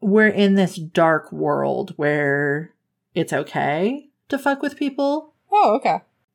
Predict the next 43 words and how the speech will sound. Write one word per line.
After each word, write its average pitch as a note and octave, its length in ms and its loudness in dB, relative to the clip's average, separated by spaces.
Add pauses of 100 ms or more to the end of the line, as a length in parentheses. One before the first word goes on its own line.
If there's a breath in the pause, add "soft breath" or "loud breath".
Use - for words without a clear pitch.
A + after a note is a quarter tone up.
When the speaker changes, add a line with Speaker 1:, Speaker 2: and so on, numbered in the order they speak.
(120)
Speaker 1:
Yeah, B3+ 380 4
so F#3 160 -4
I G3+ 60 2
think B3+ 280 -8
my A#3 100 -2
brain G#3 380 0
kinda G#3 240 -2
skipped G3+ 340 -4
over F#3 300 2
it D#3+ 200 -2
where D#3 120 0
it - 80 -2
wasn't E3+ 380 -2 (100)
so - 280 -2
bad. F#3 540 4 (460)
It's - 100 -20
like, C4+ 140 0
well, D4+ 140 4
obviously C4 500 2
she's F#3+ 180 -6
gonna D#3+ 180 -4
fuck - 260 -4
with D3+ 120 -10
him. D3 400 -6
Why F#3+ 240 6
else C4 240 4
is G4 160 6
she E4+ 180 6
there? D#4+ 600 4
<laughs> - 960 -10
She's C#4+ 260 4
literally C4 500 6
there A#3 260 6
to G#3 180 2
fuck F#3 260 2
with D#3+ 120 -8
him. F3+ 280 -10 (480)
Just A3+ 340 -2 (240)
her F#3+ 140 2
presence G#3 480 0
fucks - 300 -6
with C3 120 -10
him. - 280 -12